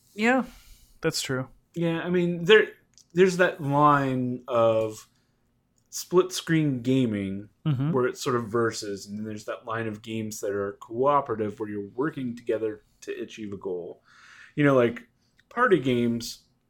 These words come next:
Speaker 2: are still sort of versus. You're still kind of facing off in a competition.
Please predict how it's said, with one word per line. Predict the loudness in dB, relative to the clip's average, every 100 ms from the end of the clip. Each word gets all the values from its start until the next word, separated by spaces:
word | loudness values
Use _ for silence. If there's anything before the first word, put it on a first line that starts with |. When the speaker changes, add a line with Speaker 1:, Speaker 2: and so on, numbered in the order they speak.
| _ -4
Speaker 2:
are | 0 4 2 0 -4
still | -2 -2 0
sort | 4 4
of | 4
versus. | 4 4 0 -8 -10 -12
You're | -12
still | -4 -4
kind | -4 -6 -4
of | -6 -10 -20 _
facing | -2 -2 -2
off | -2 0 -2 -4 -10
in | -12
a | -10
competition. | -10 -10 -8 -8 -8